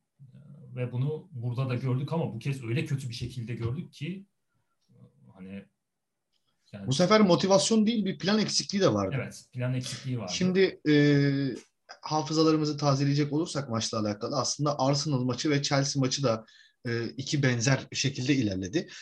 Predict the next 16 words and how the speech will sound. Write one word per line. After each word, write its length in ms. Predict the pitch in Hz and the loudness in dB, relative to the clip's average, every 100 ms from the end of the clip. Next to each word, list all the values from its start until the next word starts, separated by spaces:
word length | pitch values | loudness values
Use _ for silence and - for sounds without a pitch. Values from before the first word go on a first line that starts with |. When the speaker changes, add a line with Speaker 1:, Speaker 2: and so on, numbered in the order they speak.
| - | -8
Speaker 2:
Fark 260 | - 147 170 | 2 2 2
ettiysen 360 | - 196 196 | -6 -4 -4
Tottenham 440 | - 190 185 202 - | -4 -6 -4 -4 0
ön 100 | 175 | 0
alan 260 | 196 196 180 | 2 2 2
baskısını 420 | 180 - - 196 | 0 0 -4 0
yapmadı. 460 | 185 160 101 95 104 | 0 0 -4 -4 -2
Yani 300 | 117 104 120 | -2 -2 -2
bizim 200 | 139 139 | 0 2
her 120 | 156 | 2
zaman 240 | 143 127 | 0 0
alıştığımız 540 | 117 110 - 107 135 127 | -2 -4 -6 -4 -2 0
o 180 | - | 2
ön 60 | 143 | 4
alan 260 | 127 113 104 | 4 2 -2
baskısı 500 | 98 - - - | -6 -6 -6 -6